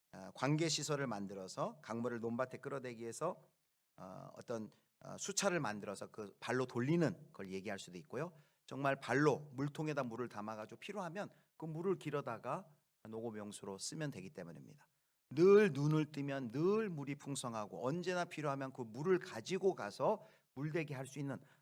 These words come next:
발로 물대기 할 수 있는 땅이 바로 애굽의 땅이다라는 것입니다.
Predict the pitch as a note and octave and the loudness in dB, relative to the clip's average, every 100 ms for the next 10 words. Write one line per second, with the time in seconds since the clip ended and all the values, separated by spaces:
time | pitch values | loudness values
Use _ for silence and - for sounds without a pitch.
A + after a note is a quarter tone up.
0 | _ - A#2 C#3 E3+ F#3 D3 B2+ D3+ D#3+ | _ -2 4 6 8 6 6 4 0 0
1 | D#3+ C#3 C3+ C3 C3 A#2+ A2+ - F#2+ G#2 | -2 -2 -6 -6 -8 -6 -6 -6 -6 -4
2 | G#2+ D3+ A#3 A#3+ _ _ _ G#2 B2+ B2+ | -2 -2 -2 -6 _ _ _ -10 -8 -10
3 | _ - F2+ G2+ G2 F#2+ - A2+ G#2+ F2+ | _ -12 -10 -10 -10 -8 -6 -8 -8 -8
4 | F2+ E2+ D#2+ G#2 A#2+ B2+ B2 G2+ - - | -8 -10 -12 -10 -8 -8 -10 -14 -16 -16
5 | - | -18